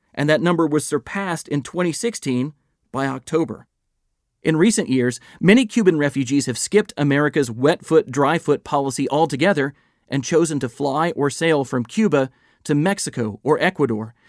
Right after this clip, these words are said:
and then walk north into America, an alternate route observers nicknamed Dusty Foot. But as more and more countries south of the United States close their borders, more Cubans are heading back into the Straits of Florida on homemade boats and rafts.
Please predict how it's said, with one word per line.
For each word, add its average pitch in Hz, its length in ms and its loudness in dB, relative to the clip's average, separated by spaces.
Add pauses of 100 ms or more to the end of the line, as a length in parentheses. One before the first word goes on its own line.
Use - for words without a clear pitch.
(120)
and 156 200 0
then 185 160 6
walk 175 260 4
north 185 400 2
into 196 380 4
America, 196 440 0 (460)
an 127 160 -6
alternate 165 420 0
route 151 300 0 (140)
observers 135 520 0
nicknamed 127 500 -2 (260)
Dusty 135 360 -2
Foot. 113 340 -8 (640)
But 143 100 2
as 139 140 4
more 180 320 2
and 165 80 0
more 160 180 2
countries 131 480 -4
south 147 460 0
of 127 120 -2
the 123 80 -2
United 123 360 0
States - 420 -4 (100)
close 151 360 4
their 135 140 2
borders, 113 480 -4 (380)
more 175 240 4
Cubans 165 400 0
are 135 100 -2
heading 143 280 0
back 139 380 -2
into 143 260 -2
the 131 80 -4
Straits 135 380 -2
of 120 80 -12
Florida 127 420 0
on 117 140 -2
homemade 135 520 -2
boats 117 320 -2
and 110 120 -4
rafts. 104 420 -10